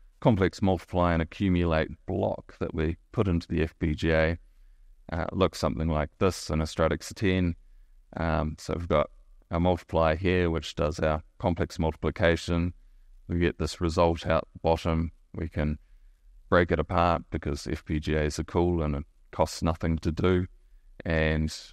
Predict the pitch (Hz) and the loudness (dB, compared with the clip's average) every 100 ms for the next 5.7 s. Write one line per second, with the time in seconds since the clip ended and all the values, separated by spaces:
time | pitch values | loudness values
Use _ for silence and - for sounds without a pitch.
0 | - - - 82 80 - 85 - 87 - | -20 -8 0 2 2 0 -2 0 0 0
1 | 87 82 80 80 80 78 76 78 - - | 0 0 0 0 0 2 0 -4 -12 -20
2 | - - - - - - - - - - | -20 -20 -20 -20 -20 -20 -20 -20 -16 -10
3 | - 73 65 - 78 80 107 104 92 107 | -6 -4 -6 -2 0 4 4 4 4 4
4 | 104 101 95 - - - 87 85 85 80 | 4 4 0 -4 -20 -8 0 2 2 2
5 | 76 85 80 82 78 78 78 | 0 0 2 0 0 -2 -2